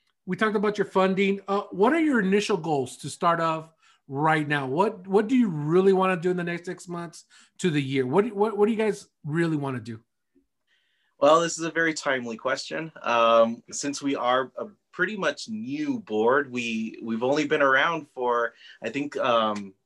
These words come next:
Speaker 2: actually the presentation that you saw, I think was our, our first annual report to the city.
Speaker 1: Wow.
Speaker 2: Uh, so we've only been around for a year. And of course, most of that has been during the pandemic. So it has been,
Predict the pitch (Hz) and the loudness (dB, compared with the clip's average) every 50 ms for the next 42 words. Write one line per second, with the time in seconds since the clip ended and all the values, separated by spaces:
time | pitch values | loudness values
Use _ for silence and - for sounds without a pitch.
0 | _ _ - 107 117 123 - - - 139 120 107 107 101 98 107 107 104 101 101 | _ _ -2 -2 -2 -2 -2 -6 -6 -4 -4 -4 -6 -8 -6 -2 0 0 2 2
1 | 98 98 95 - - - - - - - - - - - - - 135 135 131 131 | 2 0 -2 -4 -6 -10 -12 -14 -14 -16 -18 -20 -20 -16 -8 -6 -6 -6 -6 -6
2 | 127 131 127 127 123 123 117 110 113 - - 120 117 117 117 117 131 120 123 127 | -2 -2 -2 0 0 -2 -4 -2 -4 -4 0 2 2 2 2 0 -2 -10 -8 -4
3 | 117 117 107 104 - _ _ _ - - - 110 110 - - 110 107 101 - _ | 0 0 0 0 -2 _ _ _ -14 -8 -6 -6 -6 -4 0 -2 -2 -2 -2 _
4 | _ - 170 175 135 104 - - - - 117 113 117 120 120 117 113 110 104 104 | _ 2 4 4 4 2 -2 -8 -8 -8 -6 -6 -6 -6 -8 -8 -6 -8 -6 -6
5 | 101 98 - - 113 110 104 - - 101 101 101 - - 104 95 95 92 95 _ | -8 -12 -10 -8 -6 -6 -6 -8 -12 -14 -12 -12 -10 -10 -10 -10 -10 -12 -14 _
6 | _ - - - - - 107 104 107 101 110 107 107 107 104 - - 123 120 127 | _ -20 -20 -18 -16 -14 -14 -12 -4 0 2 4 4 2 0 -2 -4 -2 -2 -2
7 | 127 123 151 170 185 185 190 180 165 165 160 160 151 147 147 147 147 - 160 156 | -2 -2 -2 -2 -2 -2 -2 -4 -6 -10 -6 -2 0 0 -2 -2 -6 -6 -6 -4
8 | 147 135 127 127 170 180 165 156 143 135 131 127 120 - - - 131 127 131 127 | -4 -6 -8 -8 -8 -4 -2 0 0 0 0 -2 -6 -12 -8 -6 -4 -4 -4 -6
9 | - - - 117 110 117 123 123 - - 127 113 117 110 110 120 110 110 117 113 | -8 -12 -12 -10 -8 -8 -8 -8 -10 -12 -8 -6 -6 -6 -6 -6 -10 -12 -10 -10
10 | 110 107 117 127 139 139 120 101 - - 104 101 98 104 101 101 101 101 - - | -8 -6 -6 -6 -6 -4 -6 -8 -10 -10 -10 -10 -8 -10 -10 -10 -10 -14 -14 -10
11 | - 110 107 - 117 117 123 120 - 120 117 110 107 107 | -10 -10 -8 -4 -2 -2 -2 -2 -4 -2 -2 -2 -2 -4